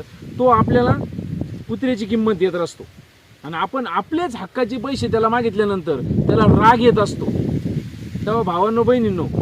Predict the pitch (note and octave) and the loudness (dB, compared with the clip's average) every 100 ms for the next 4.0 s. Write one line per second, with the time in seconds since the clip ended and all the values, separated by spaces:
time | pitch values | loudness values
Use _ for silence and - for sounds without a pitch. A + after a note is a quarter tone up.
0 | - - - B3+ B3+ C4+ G3+ C3+ - - | -4 -6 0 2 2 2 0 -2 -6 -16
1 | - C3+ F3+ A#3 C4 A3+ B3+ F3 B2+ - | -14 -8 -8 -2 -2 2 4 4 2 -10
2 | - A3 A#3 G#3+ A#3 A3+ G#3+ G#3+ G#3+ A3 | -8 -4 -4 -4 -4 -4 -4 -2 -2 -2
3 | G3+ A3 G#3 G3 F3+ A3 A#3 G3+ F3+ | -2 0 0 0 -2 -2 -2 -2 -4